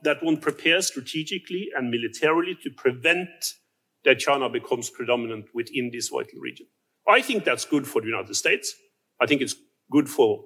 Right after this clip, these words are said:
the global system. And I think ultimately it's also good for China itself. I think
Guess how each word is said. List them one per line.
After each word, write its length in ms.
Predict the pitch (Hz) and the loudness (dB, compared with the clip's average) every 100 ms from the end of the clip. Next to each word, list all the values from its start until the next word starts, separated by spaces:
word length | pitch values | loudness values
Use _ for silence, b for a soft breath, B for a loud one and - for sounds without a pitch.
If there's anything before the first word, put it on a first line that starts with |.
| - | -4
the 220 | 104 101 - - | -2 -2 -4 0
global 240 | 120 104 | 0 2
system. 320 | - 208 214 | 2 0 -2
And 340 | 196 - - 226 | -6 -12 -2 0
I 20 | |
think 200 | 302 - - _ | 0 -4 -18 _
ultimately 600 | 220 269 - 233 175 - | 2 2 2 2 2 0
it's 120 | 139 180 | 0 0
also 220 | 151 156 | 0 -2
good 220 | 147 147 | -4 -2
for 120 | 139 | -2
China 280 | 131 139 131 | 0 0 0
itself. 360 | 135 - 104 _ _ _ _ _ _ _ _ _ _ _ _ _ _ _ _ _ _ _ _ _ _ _ _ _ | -4 -6 -10 _ _ _ _ _ _ _ _ _ _ _ _ _ _ _ _ _ _ _ _ _ _ _ _ _
I 100 | - | 2
think 280 | 165 220 214 | 4 4 0